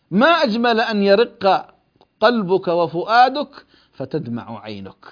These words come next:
فتدخل في ذلك النعيم وفي ذلك الوعد الجميل: "لن يلج النار أحد بكى من خشية الله". عينان لا تمسهما النار، عين بكت من خشية الله،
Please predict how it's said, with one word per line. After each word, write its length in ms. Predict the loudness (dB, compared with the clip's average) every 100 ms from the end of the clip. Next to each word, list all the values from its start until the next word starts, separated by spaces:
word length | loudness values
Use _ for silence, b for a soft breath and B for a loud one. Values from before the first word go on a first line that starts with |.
| -20 _ _ b b b b
فتدخل 540 | _ -2 -2 0 -2 0
في 160 | 0
ذلك 380 | 0 0 -2 -4
النعيم 600 | -4 -6 -4 -4 -4 -6
وفي 260 | -6 -6 -4
ذلك 680 | -2 -2 -2 -4 -4 -4 B B B B -4
الوعد 420 | 0 0 0 -2
الجميل: 960 | -2 -4 -4 -4 -4 -2 -2 -4 -6 -16 _ _ _ _ _ _ _
"لن 240 | -4 -2 -2
يلج 340 | 0 0 -2
النار 560 | -4 -4 -4 -4 -6 -8
أحد 220 | -8 -10
بكى 460 | -10 -12 -14 -14
من 180 | -14 -14
خشية 400 | -16 -18 -18 -20 -20
الله". 260 | -20 -20 -20 _ _ _ _ _ _ _ b b b b
عينان 500 | -2 0 2 0 2
لا 120 | 2 2
تمسهما 680 | 0 -4 -4 -4 -4 -4
النار، 480 | -6 -4 -4 -4 -8 B B -6
عين 680 | 2 2 2 -2 -2 -2
بكت 340 | -2 -2 -4 -6
من 180 | -8 -8
خشية 400 | -10 -12 -10 -10
الله، 360 | -8 -4 -4